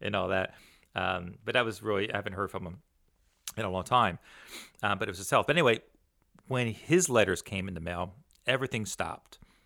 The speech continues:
Um, the other person, not so much anymore, 'cause I do hear from him a lot, is the son of Sam, David Berkowitz. Um, if you follow me on social media, you'll find out that David Berkowitz has agreed to come on this podcast. So hopefully, I just have to wait for my number to get approved,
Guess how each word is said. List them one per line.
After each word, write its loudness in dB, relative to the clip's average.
Um, -6
the -2
other 2
person, -4
not 0
so 2
much -2
anymore, 0
'cause -8
I -2
do -4
hear 0
from -4
him -4
a -4
lot, 0
is -6
the -12
son -2
of -4
Sam, 0
David -2
Berkowitz. -10
Um, -4
if -14
you -12
follow -4
me -4
on -2
social -6
media, 0
you'll -12
find 2
out 0
that -4
David 0
Berkowitz -2
has -6
agreed -4
to -10
come -8
on -6
this -10
podcast. 2
So 0
hopefully, -2
I 2
just -2
have -6
to -4
wait 2
for -2
my 0
number -2
to -4
get -6
approved, -4